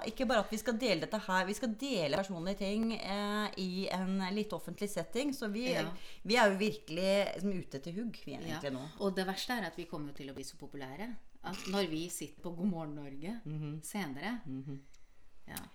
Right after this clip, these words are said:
Speaker 2: da må vi snakke om utfloden
Speaker 1: Ja.
Speaker 2: som vi har beskrevet på podden.
Speaker 1: Ja, eh,
Speaker 2: Men det
Speaker 1: enten det,
Speaker 2: tenker
Speaker 1: men
Speaker 2: jeg er
Speaker 1: det,
Speaker 2: viktig.
Speaker 1: ja, men
Speaker 2: Den
Speaker 1: enten det, det kan enten bli God morgen, eller så kan det være at vi sitter på vorspiel hos Toril og prater om, om podcasten vår.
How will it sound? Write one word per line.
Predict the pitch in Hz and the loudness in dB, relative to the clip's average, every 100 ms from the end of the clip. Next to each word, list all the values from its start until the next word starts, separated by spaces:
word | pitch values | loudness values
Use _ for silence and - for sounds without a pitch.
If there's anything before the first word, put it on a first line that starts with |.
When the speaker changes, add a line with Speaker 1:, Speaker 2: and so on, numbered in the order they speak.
| - | -6
Speaker 2:
da | 170 165 | -4 -2
må | 160 | -4
vi | 160 | -4
snakke | 185 160 151 | -4 -4 -8
om | 156 | -8
utfloden | 147 - - 131 120 131 147 - - | -6 -6 -6 -6 -2 -4 -4 -8 -2
Speaker 1:
Ja. | 185 170 180 | 2 4 2
Speaker 2:
som | 175 175 165 | 0 -2 -2
vi | |
har | 175 | -4
beskrevet | 160 - 156 139 139 | -4 -6 -6 -8 -8
på | - 147 | -8 -6
podden. | 131 127 147 - - | -6 -6 -10 -6 2
Speaker 1:
Ja, | 170 156 - - - | 4 4 0 -10 -2
eh, | |
Speaker 2:
Men | 180 185 - | 2 2 4
det | |
Speaker 1:
enten | 262 262 | 6 8
det, | 311 | 10
Speaker 2:
tenker | - 240 | 10 10
Speaker 1:
men | 262 | 10
Speaker 2:
jeg | 208 | 10
er | |
Speaker 1:
det, | 196 202 - | 10 6 4
Speaker 2:
viktig. | 143 139 | -2 8
Speaker 1:
ja, | 208 220 | 12 12
men | 254 285 285 | 12 10 10
Speaker 2:
Den | 262 | 8
Speaker 1:
enten | 208 233 247 | 6 6 8
det, | 277 392 - | 8 6 2
det | 226 | -2
kan | 269 247 | 0 0
enten | 240 - 214 | 0 2 4
bli | 202 202 | 4 4
God | 233 | 4
morgen, | 214 226 - | 4 4 0
eller | 180 160 | 0 0
så | 226 | -4
kan | 262 269 | 2 2
det | 269 | 4
være | 208 156 165 - | 4 6 4 2
at | 185 185 - - - - - - - | 0 -2 -10 -12 -12 -14 -14 -10 -4
vi | 196 285 | 0 0
sitter | 320 - - - 220 254 262 - | 0 -2 -4 -4 -2 0 -2 -2
på | 196 196 202 | -2 0 -2
vorspiel | - 143 - 160 | -2 -4 -4 -6
hos | 175 | -6
Toril | - 185 123 160 180 147 - | -4 -2 0 -2 -2 -6 -6
og | 135 | -2
prater | 147 - | 0 0
om, | 139 151 - 156 | -2 -2 -4 -2
om | 170 | -2
podcasten | 160 127 - 139 - 160 | -2 -4 -2 -6 -4 -2
vår. | 151 | 0